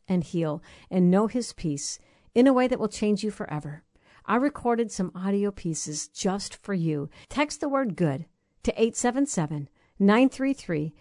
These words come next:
two four eight four, and together we'll take a journey as we wake up to the goodness of God. God loves you. He's got good plans for you, and He wants you to trust Him.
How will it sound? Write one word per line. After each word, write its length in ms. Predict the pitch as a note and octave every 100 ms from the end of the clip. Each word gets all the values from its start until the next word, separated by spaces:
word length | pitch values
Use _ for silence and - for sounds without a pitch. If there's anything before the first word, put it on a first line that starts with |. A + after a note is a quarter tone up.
| _ -
two 240 | - B3
four 220 | - C4 -
eight 220 | A3+ -
four, 260 | E3 D3+ E3
and 140 | D#3+
together 460 | F#3+ E3+ A#3+ F4 F#4
we'll 120 | A3+
take 280 | G3+ G3 E3
a 40 |
journey 520 | D#3 E3 E3 F3 G3 - -
as 220 | E3+ E3
we 100 | F#3
wake 380 | E3 F3 B3 -
up 260 | - - - _
to 140 | - F3+
the 80 |
goodness 400 | E3+ E3 E3+ E3
of 120 | E3+ D#3+
God. 360 | D3+ C#3+ - - _ _ _
God 240 | G3 F#3+ F3+
loves 300 | G#3 G#3+ -
you. 220 | A3+ F3+ _ _
He's 180 | G3+ -
got 220 | F3+ F3
good 160 | F3
plans 340 | - F#3 F#3 F3+
for 140 | -
you, 260 | D#3 D3 F#3+ -
and 100 | F3+
He 80 | G3
wants 320 | G3 A#3 -
you 60 | A3+
to 80 | G#3
trust 360 | A#3 C#4 -
Him. 140 | G#3